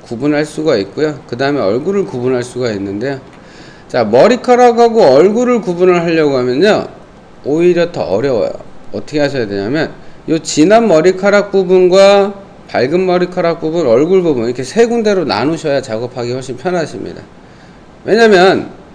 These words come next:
이 진한 머리카락 부분은 얼굴보다 밑에 쪽에 있어요, 지금. 그죠? 맞죠? 근데 이 밝은색 머리카락 부분은 어때요? 얼굴보다 위에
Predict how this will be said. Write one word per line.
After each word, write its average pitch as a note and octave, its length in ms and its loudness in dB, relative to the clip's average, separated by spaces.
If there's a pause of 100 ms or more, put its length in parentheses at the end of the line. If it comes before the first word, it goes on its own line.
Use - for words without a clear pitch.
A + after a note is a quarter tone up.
(340)
이 G3 140 -2
진한 A#3 380 2
머리카락 G#3+ 520 4
부분은 G3+ 340 2
얼굴보다 F#3+ 600 2
밑에 G#3 340 -2
쪽에 E3+ 240 0
있어요, G2 260 -2
지금. - 220 -10
그죠? E3 280 -2 (960)
맞죠? A2 380 -4 (680)
근데 D#3 160 -2
이 F#3 180 0
밝은색 G3 680 2
머리카락 E3+ 480 0
부분은 D#3 280 -2
어때요? E2+ 380 -4 (880)
얼굴보다 D#3 500 -2
위에 C3 220 -4